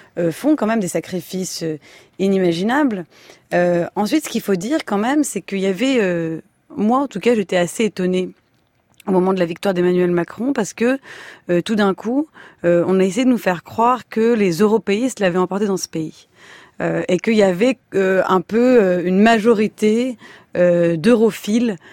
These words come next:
euh, dans ce pays, alors que si on regarde le premier tour, bon, évidemment, tout ça sont des calculs à la louche et ça veut pas non plus tout dire, mais néanmoins,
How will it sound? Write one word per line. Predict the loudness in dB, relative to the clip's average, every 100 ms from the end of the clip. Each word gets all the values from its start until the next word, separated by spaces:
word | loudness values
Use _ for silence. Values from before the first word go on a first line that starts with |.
| -20 -12 -2
euh, | 2 2 2
dans | 0
ce | 0 -2
pays, | 0 2 4 4
alors | 4 0 -4
que | -4
si | -2 0
on | 0
regarde | 2 2 2
le | -2
premier | -4 -2 -2 0
tour, | 0 2
bon, | 2
évidemment, | 0 0 0 0 -2
tout | -2
ça | -2 0
sont | -2
des | -2
calculs | -4 -4 -2
à | 0
la | 2
louche | 0 0 0 -2
et | -4
ça | -4
veut | -4
pas | 0 0
non | 0
plus | -6 -6 -4 -6
tout | -4 -4
dire, | 0 2 4
mais | 4
néanmoins, | 4 4 4 2 2 0